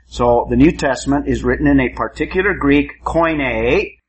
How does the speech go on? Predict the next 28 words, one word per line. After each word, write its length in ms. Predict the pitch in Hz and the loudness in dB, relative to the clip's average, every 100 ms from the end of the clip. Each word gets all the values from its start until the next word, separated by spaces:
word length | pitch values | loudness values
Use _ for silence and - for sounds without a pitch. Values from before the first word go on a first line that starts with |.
| _ _ - | _ _ -6
That's 220 | 147 - | -6 0
why 180 | 165 156 | 2 2
when 200 | 139 123 | 0 -6
some 200 | 156 147 | -2 2
scholars 560 | - 147 156 156 127 | 2 2 2 2 0
refer 400 | 123 - 143 147 | -6 -4 2 2
to 140 | 143 139 | 2 -2
the, 220 | 123 113 | 0 0
the 400 | 117 110 110 101 | 2 2 2 0
writing 440 | - 123 143 131 120 | -2 0 0 -2 -6
of 100 | 101 | -2
Luke 420 | 123 165 180 - | 6 6 6 4
as 180 | 139 110 | -4 0
more 220 | 131 123 | 0 0
classical 1160 | - - 170 190 - 147 - 110 104 170 - _ _ _ _ | -2 -2 -2 -2 -4 -6 -4 -2 2 0 -2 _ _ _ _
than 140 | 123 123 | 0 2
the 60 | |
writing 320 | 117 123 117 107 | 2 0 -2 -8
of 120 | - | -6
Paul, 640 | 175 185 151 123 131 147 _ - - | 0 4 4 4 2 0 _ -20 -6
that's 240 | 139 151 139 | -4 -4 -8
the 100 | 131 | -8
distinction 560 | 131 135 135 - 123 | -4 0 0 0 -2
they're 140 | 113 110 | 0 0
making. 420 | 110 110 98 - _ _ _ _ _ _ _ _ _ - | 0 -4 -10 -16 _ _ _ _ _ _ _ _ _ -12
In 140 | - 113 | -4 2
other 160 | 113 | 4
words, 580 | 120 117 113 - - - | 4 4 2 -2 -10 -10